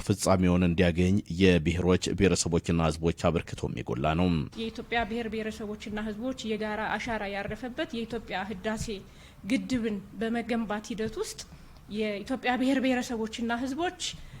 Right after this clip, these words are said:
Speaker 2: እ፣ የራሳቸውን አሻራ ለማጣል በዓሉን ምክንያት በማድረግ የህዳሴ ዋንጫ ግድቡ ይዞር ነበረ። ይሄ የህዝቦችን ንቅናቄ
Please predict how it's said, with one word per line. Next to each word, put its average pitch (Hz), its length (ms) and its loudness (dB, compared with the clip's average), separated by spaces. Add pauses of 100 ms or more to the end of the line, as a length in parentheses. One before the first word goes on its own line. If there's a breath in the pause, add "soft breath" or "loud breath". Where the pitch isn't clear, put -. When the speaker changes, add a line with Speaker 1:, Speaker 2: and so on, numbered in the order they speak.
(120)
Speaker 2:
እ፣ 208 100 -8 (560)
የራሳቸውን 262 560 0
አሻራ 233 300 0
ለማጣል 269 480 -2 (360 loud breath)
በዓሉን 240 380 2
ምክንያት 262 320 -2
በማድረግ 269 460 -2 (160)
የህዳሴ 202 960 -2
ዋንጫ 226 340 0
ግድቡ 214 320 -6
ይዞር 226 320 0
ነበረ። 180 300 -10 (560 loud breath)
ይሄ 254 140 0 (200)
የህዝቦችን 247 600 -2
ንቅናቄ 240 420 -2